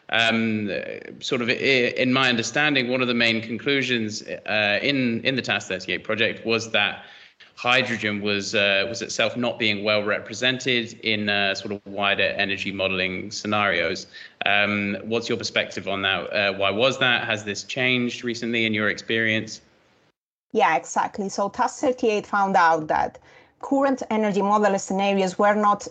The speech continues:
Speaker 2: uh, taking into account the complexity of hydrogen, as hydrogen is very cross-cutting, intersectoral. It's not only a, a way to store renewable energy, as we said before, but also can use to decarbonize transport,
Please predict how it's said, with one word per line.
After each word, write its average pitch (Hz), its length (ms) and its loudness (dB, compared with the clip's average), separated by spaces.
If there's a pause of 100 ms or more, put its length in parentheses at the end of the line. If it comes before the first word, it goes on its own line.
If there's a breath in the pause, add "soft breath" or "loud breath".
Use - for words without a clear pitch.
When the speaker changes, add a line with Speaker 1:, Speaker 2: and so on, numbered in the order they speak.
Speaker 2:
uh, 185 200 6
taking 233 260 2
into 214 200 2
account 196 360 2
the 180 100 2
complexity 214 840 0
of 180 100 2
hydrogen, 160 580 2
as 165 120 0
hydrogen 185 340 0
is 165 140 0
very 180 260 4
cross-cutting, 180 840 2
intersectoral. 170 1000 2 (460 loud breath)
It's 226 180 2
not 214 220 2 (100)
only 226 600 4
a, 175 360 8
a 180 100 4
way 196 280 6
to 185 180 0
store 220 440 4
renewable 190 500 2
energy, 170 340 2
as 165 140 4
we 180 80 0
said 220 260 2
before, 214 380 2
but 185 220 2
also 254 320 2
can 196 300 0
use 202 320 -2
to 190 120 0
decarbonize 180 640 2
transport, 165 640 0